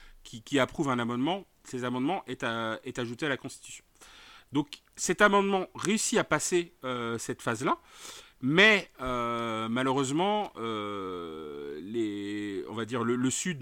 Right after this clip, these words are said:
les, les, les, les États du Sud, les États confédérés sont pas vraiment d'accord et commencent à attaquer en justice. Et notamment, il y a une décision de justice qui, euh, qui a empêché,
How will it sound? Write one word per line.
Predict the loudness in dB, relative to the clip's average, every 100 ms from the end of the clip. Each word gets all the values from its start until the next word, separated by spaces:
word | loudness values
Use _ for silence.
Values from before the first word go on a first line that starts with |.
| -4
les, | -2 -2 -2
les, | -2 -2
les, | 0 0
les | -2 -6
États | -4 -4
du | -4
Sud, | -6 -6 -2
les | 0 0 -4
États | -6 -8
confédérés | -8 -4 -2 -2 -4 -18 -20
sont | -16 -4
pas | -2
vraiment | 0 0
d'accord | -2 0 -2 -2 -12 -14
et | -2
commencent | 2 4 2
à |
attaquer | 0 -2 -4
en | -4
justice. | -6 -10 -12 -12 -20 -18 -18 -12 2
Et | 2
notamment, | 6 6 6 4
il | 2
y | 2
a | 4
une | 4 4 2
décision | 0 0 0 0 0
de |
justice | 0 -6 -4 -4 -4 -6 -16 _
qui, | -8 -6 0 2
euh, | 2 0 -2 -4 -6
qui | -4 0
a |
empêché, | 0 2 2 4 4 4 4